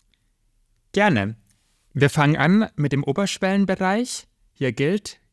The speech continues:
gemäß Paragraph zwanzig V G V, dass die Fristen angemessen zu wählen sind. Ob eine Frist angemessen ist, hängt unter anderem davon ab, wie komplex die Leistung ist und wie lange der Bieter oder die Bieter brauchen,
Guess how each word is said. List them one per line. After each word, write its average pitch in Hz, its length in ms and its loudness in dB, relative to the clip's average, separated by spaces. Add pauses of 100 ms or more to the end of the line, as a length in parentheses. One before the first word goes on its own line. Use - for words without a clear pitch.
gemäß 127 360 2
Paragraph 123 600 -2
zwanzig 160 760 -2
V 127 300 0
G 120 140 0
V, 156 400 -2 (420)
dass 123 240 -2
die 120 160 0
Fristen 107 600 -2 (120)
angemessen 165 800 0
zu 165 240 -2
wählen 180 260 2
sind. 208 480 -2 (1160)
Ob 151 140 -4
eine 190 220 2
Frist - 300 -4
angemessen 165 600 0
ist, 151 360 -2
hängt 117 240 0
unter 127 260 0
anderem 113 360 0
davon 135 360 0
ab, - 320 -4
wie 117 80 -2
komplex 110 420 -2
die 110 140 -2
Leistung 156 640 0 (420)
ist - 400 -2 (200)
und 117 160 -2
wie 123 60 0
lange 117 240 0
der 113 120 0
Bieter 117 540 -2 (440)
oder 101 200 0
die 123 180 0
Bieter 113 300 -2
brauchen, 113 560 0